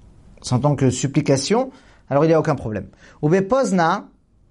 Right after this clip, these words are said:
noagin lomar le machwato shel emesh veshel hayom, vechen nachon. Par contre, dans la ville de Poznan, en Pologne, alors on a l'habitude de dire le lendemain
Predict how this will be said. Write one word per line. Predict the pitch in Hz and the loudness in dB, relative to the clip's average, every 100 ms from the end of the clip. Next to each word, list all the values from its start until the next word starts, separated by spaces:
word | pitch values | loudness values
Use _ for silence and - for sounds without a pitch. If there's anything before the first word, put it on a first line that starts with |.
| _ _ _ - | _ _ _ -8
noagin | 143 170 180 196 294 | 0 2 4 2 0
lomar | 254 233 277 | 0 2 0
le | 254 | 0
machwato | 226 - 220 262 | 0 0 0 0
shel | 262 240 | 2 2
emesh | 240 277 262 262 262 - - _ - | 2 2 2 2 -2 -10 -18 _ -8
veshel | 175 190 180 | -4 0 2
hayom, | 170 127 - - | 2 0 -4 -14
vechen | 139 196 | -4 -2
nachon. | 175 - 107 - _ _ _ _ _ _ _ _ _ _ _ | 0 -2 -8 -16 _ _ _ _ _ _ _ _ _ _ _
Par | - 170 | -4 -4
contre, | - 262 - 202 - _ _ _ - | -2 -2 -4 -8 -16 _ _ _ -8
dans | 151 170 | 0 2
la | 180 | 2
ville | 185 226 170 | 2 -2 0
de | 170 | 0
Poznan, | 165 190 170 165 175 202 156 - _ - | 2 2 2 2 2 0 -4 -8 _ -10
en | 143 | -8
Pologne, | 135 139 143 185 147 98 - _ _ _ _ _ _ _ _ - _ _ _ _ | -2 2 2 2 -2 -8 -16 _ _ _ _ _ _ _ _ -20 _ _ _ _
alors | - 151 151 | 0 2 2
on | 160 | 2
a | 170 | 2
l'habitude | 180 180 - 247 240 202 | 2 0 -2 -2 0 0
de | 160 180 | 2 0
dire | 160 202 | 2 2
le | 175 | 2
lendemain | 180 208 196 185 190 233 262 | 2 2 2 2 2 0 -2